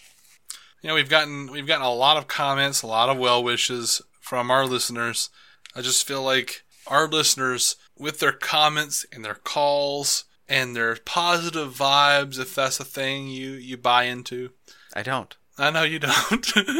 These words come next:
Speaker 1: <laughs>
Speaker 2: That's not a thing you buy into at two thirty-five in the morning when you're woken up.
Speaker 1: <laughs>
Speaker 2: You don't give a damn about positive vibes.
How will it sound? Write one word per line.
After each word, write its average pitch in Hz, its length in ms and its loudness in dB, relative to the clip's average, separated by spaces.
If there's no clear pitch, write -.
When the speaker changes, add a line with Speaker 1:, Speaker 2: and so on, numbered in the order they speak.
Speaker 1:
<laughs> - 400 -12
Speaker 2:
That's - 240 2
not 170 140 4
a 160 60 0
thing 160 260 -2
you 156 140 -4
buy 135 240 4
into 147 320 -4
at - 100 -10
two 139 220 -4
thirty-five 135 580 0
in 123 60 -4
the 120 80 -6
morning 131 360 -2
when 117 140 -6
you're 113 100 -2
woken 123 280 0
up. 156 220 2
Speaker 1:
<laughs> - 100 -4
Speaker 2:
You 131 80 -12
don't 131 100 -2
give 147 100 0
a - 20 -2
damn 165 200 8
about 156 200 4
positive 139 380 4
vibes. 160 480 6